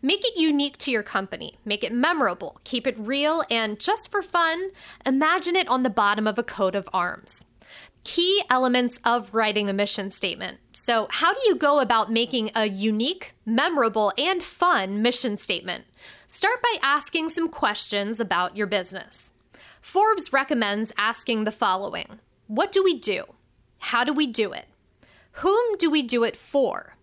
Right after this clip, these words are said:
What value are we bringing? Additionally, you can ask, "What are our core values?" or "What are our company's core values?" How do we differ from the competition? Why are we in business?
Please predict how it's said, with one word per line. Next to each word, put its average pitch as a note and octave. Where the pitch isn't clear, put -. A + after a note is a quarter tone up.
What C4+
value C4
are G#3
we G#3
bringing? F3+
Additionally, A#3
you A3+
can A3
ask, G3
"What E4
are D#4+
our C#4+
core A3+
values?" F#3+
or F4
"What B3+
are D4
our A#3+
company's C#4+
core G#3+
values?" -
How F4
do G4
we D4+
differ B3+
from A3+
the A3
competition? -
Why B3+
are E4+
we C#4+
in A3
business? -